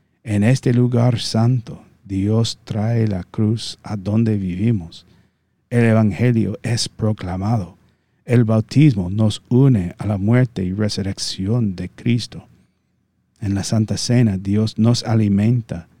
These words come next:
en cuerpo y alma, con el cuerpo y la sangre de Jesús que quitan nuestros pecados. Aquí, en este lugar,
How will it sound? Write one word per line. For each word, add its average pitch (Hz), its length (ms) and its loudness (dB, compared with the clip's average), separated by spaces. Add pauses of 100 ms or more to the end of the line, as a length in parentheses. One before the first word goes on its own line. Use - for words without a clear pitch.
(220)
en 95 120 -8
cuerpo 110 580 -2
y 98 120 -2
alma, 101 420 -2 (640)
con 104 180 0
el 98 160 2
cuerpo 110 480 0
y 90 40 -4
la 101 120 -4
sangre 107 540 0
de 104 180 -4
Jesús 107 760 -6 (580)
que 92 160 -8
quitan 101 580 -4 (460)
nuestros 98 600 -6
pecados. 95 760 -6 (1500)
Aquí, 98 480 -4 (520)
en 104 140 -2
este 117 280 2
lugar, 95 420 0